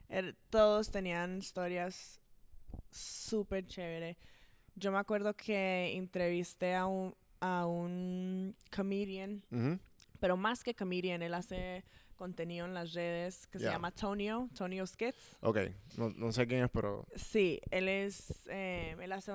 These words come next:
Speaker 1: un montón de, como te digo, contenido y él contó de al-, de un tiempo, él está en Wild 'N Out, es un show en M T V.
Speaker 2: Ah, ya, ya, sí, sí. El de Nick Cannon.
Speaker 1: Sí.
Speaker 2: Sí, sí.
Speaker 1: Y él,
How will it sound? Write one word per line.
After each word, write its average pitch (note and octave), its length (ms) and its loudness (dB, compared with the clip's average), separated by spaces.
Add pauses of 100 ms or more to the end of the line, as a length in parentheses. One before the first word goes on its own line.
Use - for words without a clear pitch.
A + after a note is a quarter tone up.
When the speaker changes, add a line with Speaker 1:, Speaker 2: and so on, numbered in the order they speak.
(160)
Speaker 1:
un G3+ 140 -2
montón F#3+ 320 0
de, F#3+ 260 0
como G#3 140 0
te A#3 100 2
digo, A3+ 180 4
contenido F#3 580 0
y F3+ 200 2
él F#3+ 800 4 (600)
contó G#3 460 4
de G3+ 180 6
al-, G3+ 340 4
de F#3 220 4
un F#3 420 0
tiempo, G3 320 2
él G3 80 2
está A#3 160 0
en A3+ 80 4
Wild G#3+ 300 6
'N G3 120 2
Out, D3 260 -2
es F3+ 160 -2
un F#3 80 -2
show F3+ 280 2
en F3 100 -2
M F3 120 -2
T C#3+ 100 0
V. A2+ 80 8
Speaker 2:
Ah, A2+ 160 8
ya, G#2 200 6
ya, F#2+ 140 2
sí, G2+ 180 -4
sí. G2 140 -6 (260)
El A#2 140 0
de A#2 80 4
Nick A2+ 140 0
Cannon. A#2 340 2 (200)
Speaker 1:
Sí. - 440 2
Speaker 2:
Sí, - 200 -4
sí. - 100 -6 (540)
Speaker 1:
Y G3 600 0 (420)
él, G3 420 4